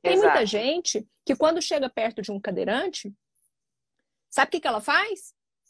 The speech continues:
Speaker 1: Tá, digamos que tá a mãe empurrando,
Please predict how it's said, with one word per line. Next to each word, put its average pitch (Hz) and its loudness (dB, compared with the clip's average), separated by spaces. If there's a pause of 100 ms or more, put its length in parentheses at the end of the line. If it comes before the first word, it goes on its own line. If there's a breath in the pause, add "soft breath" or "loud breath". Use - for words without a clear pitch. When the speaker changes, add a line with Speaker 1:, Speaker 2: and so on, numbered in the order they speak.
(320)
Speaker 1:
Tá, 262 0
digamos 247 -14
que 320 -12
tá 285 -6
a 277 -6
mãe 302 -6 (640)
empurrando, 285 -6